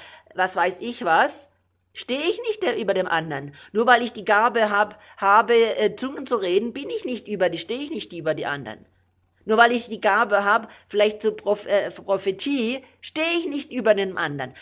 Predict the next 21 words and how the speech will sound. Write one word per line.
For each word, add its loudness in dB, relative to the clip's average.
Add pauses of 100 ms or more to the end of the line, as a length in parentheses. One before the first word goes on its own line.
Ich -6
habe 2
eine 0
Gabe, 2
und 0
die -4
Gabe 4
gebe -6
ich -10
der 2
Gemeinde 2
als, 0 (320)
als, -4
äh, -6
äh, -8 (720)
ja, 4
Unterstützung -2 (320)
und, -4 (180)
äh, -2
Service, 0 (380)
ja? 2